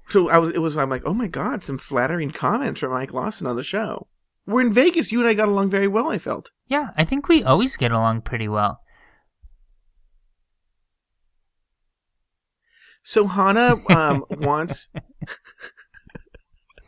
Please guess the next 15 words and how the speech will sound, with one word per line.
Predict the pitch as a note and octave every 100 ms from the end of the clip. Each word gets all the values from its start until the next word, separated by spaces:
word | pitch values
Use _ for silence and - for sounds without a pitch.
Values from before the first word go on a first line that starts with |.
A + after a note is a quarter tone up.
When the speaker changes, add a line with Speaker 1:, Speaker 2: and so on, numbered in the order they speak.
| - - - - _ _ _ _ _ _ - - - _
Speaker 2:
And | E3+ F#3
then | F3+
we | F3+ E3
also | F3 G3 A#3+
got | F#3+ E3+
to | D#3
know | C3+ B2+ B2+ B2 B2 B2+ - _ -
Hana | - D#3+ F3+ F#3+
has | G3+ F3+ E3 E3 -
a | C3
really | B2 A#2 C#3 C#3+ D3
strong | C3+ - - C3 A#2+ A#2 A#2+ B2 A#2+ - _ _ _ -
love | A#2+ A2+ A2
for | - A2
podcasts. | - G#2+ G#2+ - E2 -